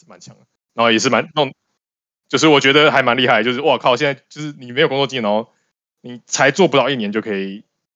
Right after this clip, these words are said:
接受，接受这个，接手这个 case，我觉得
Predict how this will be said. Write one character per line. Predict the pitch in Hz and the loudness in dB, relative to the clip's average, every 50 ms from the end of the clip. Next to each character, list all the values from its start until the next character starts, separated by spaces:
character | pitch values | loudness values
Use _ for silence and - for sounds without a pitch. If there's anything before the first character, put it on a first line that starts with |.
| _ _ _ _ _ | _ _ _ _ _
接 | - 147 147 147 | 0 2 2 2
受， | - - 147 - | 4 2 0 0
接 | 165 - 151 151 | 0 0 0 2
受 | 139 156 131 | 4 2 2
这 | 107 123 117 107 | 2 2 0 0
个， | 95 - _ | -2 -4 _
接 | _ - 139 143 | _ -2 -2 -2
手 | - 104 92 | -2 -4 -6
这 | 92 110 107 | -6 -8 -8
个 | 98 98 98 95 98 110 | -6 -8 -8 -10 -10 -12
case， | _ - - 127 107 104 - 101 | _ -6 -2 -2 -2 -2 -6 -12
我 | 95 | -12
觉 | 90 92 90 | -12 -16 -18
得 | 92 92 92 95 | -18 -20 -20 -20